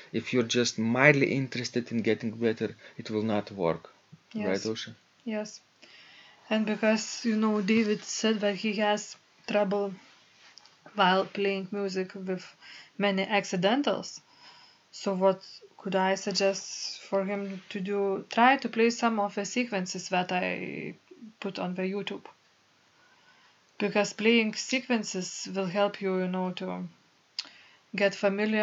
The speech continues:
Speaker 2: and get more comfortable with various keys.
Speaker 1: And you here, uh, touched upon a very important, uh, subject, which also relates to organ playing and helps to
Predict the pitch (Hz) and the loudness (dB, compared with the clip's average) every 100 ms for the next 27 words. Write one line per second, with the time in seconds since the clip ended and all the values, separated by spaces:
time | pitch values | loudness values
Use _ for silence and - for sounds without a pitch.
0 | 208 208 220 190 185 190 190 190 190 - | 2 2 0 -2 -2 -6 0 0 0 -6
1 | 190 190 185 196 190 190 190 190 185 185 | -2 -2 0 -4 -4 -6 -4 -4 -4 -4
2 | 185 - _ _ _ _ _ _ _ _ | -6 -10 _ _ _ _ _ _ _ _
3 | _ _ 190 196 196 190 185 - 202 196 | _ _ -6 -2 0 -2 -4 -6 -8 -8
4 | - - - - - - - - - - | -12 -18 -20 -20 -20 -20 -20 -20 -20 -20
5 | - - _ - 139 139 143 135 - 160 | -20 -20 _ 4 6 6 4 2 4 4
6 | 147 - 120 104 - - 50 - - - | 6 4 6 4 2 -10 -12 -12 -14 -14
7 | - - 113 120 - - - 104 107 98 | -16 -2 2 4 4 2 -2 0 -2 -4
8 | 98 101 101 92 85 71 - 85 82 82 | 2 4 4 2 4 4 2 -6 -4 -2
9 | 85 85 - 120 123 98 69 - - - | 0 2 4 4 2 0 0 0 -12 -18
10 | - 95 98 - 90 107 - 90 90 85 | -8 -6 -4 0 0 0 0 -2 0 2
11 | 90 110 117 - - _ _ _ - 117 | 2 2 0 -2 -4 _ _ _ -4 0
12 | 117 113 117 - 113 113 120 101 98 85 | 2 2 0 0 2 2 2 0 -2 -4
13 | - 113 107 - - 104 98 90 | -2 2 2 2 -4 -2 -2 -4